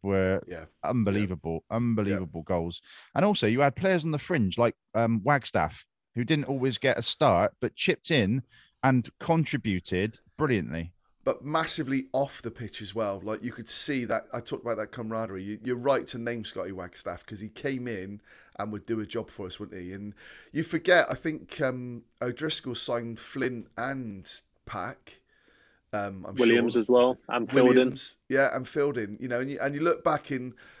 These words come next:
Speaker 2: O'Driscoll's time in charge wasn't great, you know, and the football wasn't great, but actually made some,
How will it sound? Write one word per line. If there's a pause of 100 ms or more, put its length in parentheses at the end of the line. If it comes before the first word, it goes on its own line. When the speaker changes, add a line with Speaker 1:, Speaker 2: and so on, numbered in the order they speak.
(120)
Speaker 2:
O'Driscoll's (160)
time
in
charge
wasn't
great, (160)
you
know,
and
the
football
wasn't
great,
but
actually
made
some,